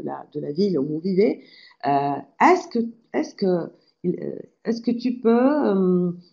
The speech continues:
euh, venir dans, dans, dans mon lycée ou dans mon école ou dans, euh, dans mon établissement et, euh, par exemple, hum, m'expliquer, me dire comment vous avez abordé tel ou tel problème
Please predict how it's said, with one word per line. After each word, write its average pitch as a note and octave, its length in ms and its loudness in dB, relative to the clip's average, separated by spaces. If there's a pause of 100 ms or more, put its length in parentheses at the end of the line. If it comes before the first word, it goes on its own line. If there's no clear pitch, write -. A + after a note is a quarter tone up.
(180)
euh, C#3+ 480 -4
venir A3+ 440 6
dans, F3 240 0
dans, D#3+ 200 -2
dans D#3+ 140 -4
mon F3 100 0
lycée G3 560 0
ou A#3 40 -2
dans D#3 160 -2
mon D#3 140 -4
école G3 460 0
ou E3 160 -2
dans, C#3+ 340 -4 (440)
euh, B2+ 520 -4
dans D3 140 -2
mon F#3+ 120 4
établissement G3 760 0 (320)
et, F#3 420 2
euh, F3+ 120 2
par B3+ 140 2
exemple, A3+ 480 2 (340)
hum, D#3+ 400 -4 (920)
m'expliquer, A#3+ 760 4
me B3+ 120 2
dire C4 300 0
comment D#4 400 4
vous B3 120 2
avez A3 140 2
abordé G3+ 560 0
tel D4 220 2
ou B3+ 80 2
tel F#3 200 0
problème D3+ 460 -6